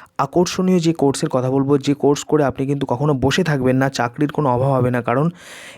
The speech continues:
এই বর্তমান যে পরিস্থিতি, বর্তমান পরিস্থিতিতে এই চাকরি আজ, এই কোর্সটা কিন্তু চাকরির ক্ষেত্রে অত্যন্ত আকর্ষণীয়, অর্থাৎ এই কোর্সে চাকরির বাজারে প্রচণ্ড চাহিদা রয়েছে। দেখুন,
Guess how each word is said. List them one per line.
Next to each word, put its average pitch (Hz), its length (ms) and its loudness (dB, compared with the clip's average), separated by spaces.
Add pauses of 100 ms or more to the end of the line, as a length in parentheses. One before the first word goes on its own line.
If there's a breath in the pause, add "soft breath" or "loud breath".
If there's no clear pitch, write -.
(160 loud breath)
এই 180 120 6
বর্তমান 165 520 0
যে 175 100 0
পরিস্থিতি, 147 480 0
বর্তমান 139 420 -2
পরিস্থিতিতে 143 680 0
এই 160 260 2
চাকরি 147 420 0 (100)
আজ, 135 520 -4 (520 loud breath)
এই 151 200 4
কোর্সটা 143 480 0
কিন্তু 156 300 -2
চাকরির 143 360 -2
ক্ষেত্রে - 360 -4
অত্যন্ত 208 600 2
আকর্ষণীয়, 139 580 0
অর্থাৎ 180 380 -2
এই 151 140 2
কোর্সে 139 400 0
চাকরির 147 400 0
বাজারে 131 280 2
প্রচণ্ড 208 460 2
চাহিদা 135 360 2
রয়েছে। 120 260 0
দেখুন, 160 340 2